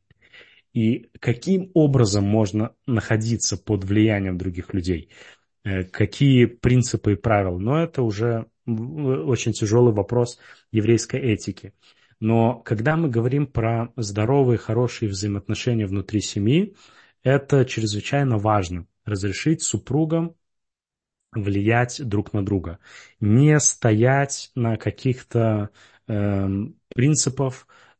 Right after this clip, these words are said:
которые у нас есть. Э, большинство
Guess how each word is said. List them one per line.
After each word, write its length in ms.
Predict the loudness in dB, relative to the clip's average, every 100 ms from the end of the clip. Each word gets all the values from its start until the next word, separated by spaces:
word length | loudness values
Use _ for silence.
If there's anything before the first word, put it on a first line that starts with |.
| -12 -4
которые 440 | 0 2 4 4
у 100 | 4
нас 240 | 0 0 -2
есть. 300 | -4 -8 -20 -20 -20 -20 _ _ _ _ _ _ -2
Э, 80 |
большинство 1160 | -2 -2 0 2 4 2 2 4 6 6 4